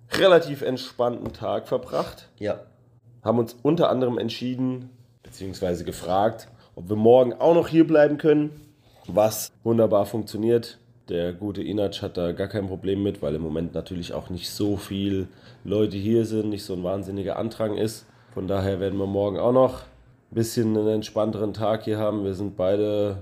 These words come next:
Speaker 1: naja, vielleicht jetzt nicht wahnsinnig angeschlagen, aber husten beide so ein bisschen rum, ne?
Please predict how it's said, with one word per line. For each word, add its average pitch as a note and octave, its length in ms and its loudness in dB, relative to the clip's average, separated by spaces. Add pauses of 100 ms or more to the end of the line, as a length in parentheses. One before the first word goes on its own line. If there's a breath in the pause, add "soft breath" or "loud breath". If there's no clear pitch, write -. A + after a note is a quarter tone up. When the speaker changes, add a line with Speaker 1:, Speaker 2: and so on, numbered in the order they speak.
Speaker 1:
naja, D#2+ 540 -6 (180)
vielleicht D#2 220 -10
jetzt D#2 180 -12
nicht D#2+ 200 -10
wahnsinnig G2+ 500 -2
angeschlagen, F#2 640 -2
aber F2 220 -2
husten G2+ 320 -6
beide F2+ 240 0
so F#2+ 100 -6
ein F2+ 80 -8
bisschen G#2 300 -6
rum, G2+ 320 -2
ne? G2+ 180 -2